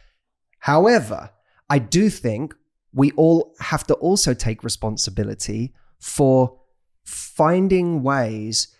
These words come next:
to maintain a sense of otherness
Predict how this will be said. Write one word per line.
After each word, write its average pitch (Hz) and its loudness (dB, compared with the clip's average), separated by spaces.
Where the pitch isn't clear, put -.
to - 2
maintain 165 0
a 180 4
sense 160 2
of 139 0
otherness 135 -2